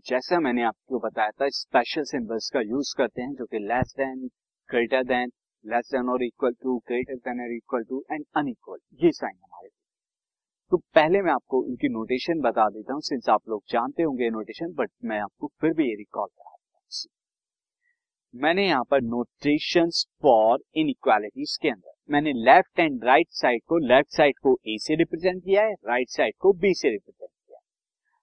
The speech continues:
अब आप देखिए, if A is less than B, ए क्या है? बी से लेस है। इस केस में आप कैसे रिप्रेजेंट करेंगे? A is less than B, like this। और अगर स्टूडेंट केस ये है कि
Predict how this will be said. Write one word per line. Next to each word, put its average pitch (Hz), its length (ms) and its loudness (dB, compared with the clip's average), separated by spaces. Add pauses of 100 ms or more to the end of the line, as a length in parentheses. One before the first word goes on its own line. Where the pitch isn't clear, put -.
(180)
अब 190 120 8
आप 190 140 12
देखिए, 131 500 4
if - 40 -2 (240)
A 214 340 10 (200)
is - 380 -6 (380)
less 175 360 6
than 127 320 4 (760)
B, 120 40 -4 (440)
ए 120 180 -2
क्या 139 140 6
है? 170 200 4 (360)
बी 113 200 -8
से 151 200 2
लेस 104 420 -6
है। - 400 2
इस - 140 6
केस 139 360 0
में 143 60 2
आप 139 100 2 (100)
कैसे 110 280 -2
रिप्रेजेंट 143 440 -2
करेंगे? 165 400 2
A 170 520 4 (160)
is 127 280 -2
less 131 280 2
than 143 200 0
B, 95 80 -18
like 92 500 -14
this। - 320 -8 (920)
और 220 120 10
अगर 143 240 6
स्टूडेंट 147 440 0
केस 127 360 -2
ये 123 180 0
है 160 160 2
कि 165 220 0